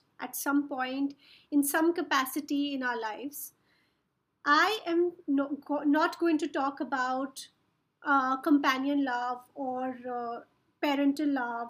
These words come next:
or for that matter, even lust. I will be talking about romantic love particularly today, because romantic love is the kind of love that is an intense desire for another,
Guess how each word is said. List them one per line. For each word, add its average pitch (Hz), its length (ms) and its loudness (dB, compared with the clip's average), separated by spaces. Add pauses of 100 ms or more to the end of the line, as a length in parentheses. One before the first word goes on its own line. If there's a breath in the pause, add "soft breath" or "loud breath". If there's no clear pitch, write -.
(120)
or 262 120 -8
for 294 260 -6
that 285 220 -2
matter, 277 280 -2
even 269 340 -4
lust. - 540 -6 (440 loud breath)
I 311 200 2
will 320 220 2
be 330 120 4
talking 294 400 -2
about 262 340 -4
romantic 277 500 0 (100)
love 320 240 0 (180)
particularly 320 720 -2 (460 soft breath)
today, 311 400 -4 (440)
because 311 380 2
romantic 302 480 4
love 302 300 2 (360)
is 294 760 -2
the 294 100 -6
kind 285 380 0
of 294 160 0 (140)
love 311 600 -2 (220)
that 269 640 -2 (360)
is 269 120 -4
an 285 100 2
intense 320 460 2
desire 269 600 0
for 277 260 -6
another, 254 540 -4